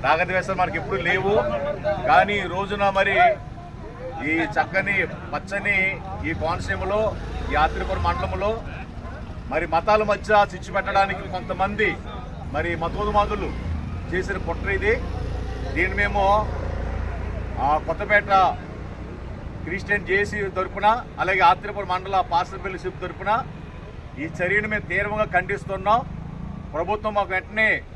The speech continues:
స్పందించి దీనిపై తగు చర్యలు తీసుకుని మరి మ-, ఆ మందిరంలో మరి ఎక్కడైతే మందిరం కాల్చబడిందో ఆ మందిరానికి బదులుగా మరి ప్రత్యేకంగా ఒక మ-, మరి స్థలం కావాలి, అలాగే మందిరం కట్టాలి.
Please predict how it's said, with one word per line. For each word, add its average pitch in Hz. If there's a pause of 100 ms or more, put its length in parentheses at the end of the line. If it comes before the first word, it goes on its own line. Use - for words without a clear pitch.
(120)
స్పందించి 185 (120)
దీనిపై 208
తగు 190
చర్యలు 185
తీసుకుని 196 (680)
మరి 175
మ-, 165 (160)
ఆ 165
మందిరంలో 202 (280)
మరి 160
ఎక్కడైతే 202
మందిరం 190
కాల్చబడిందో 190 (680)
ఆ 123
మందిరానికి 208
బదులుగా 202 (600)
మరి 160
ప్రత్యేకంగా 196
ఒక 202
మ-, 180
మరి 170
స్థలం 196
కావాలి, 202 (380)
అలాగే 196
మందిరం 190
కట్టాలి. 196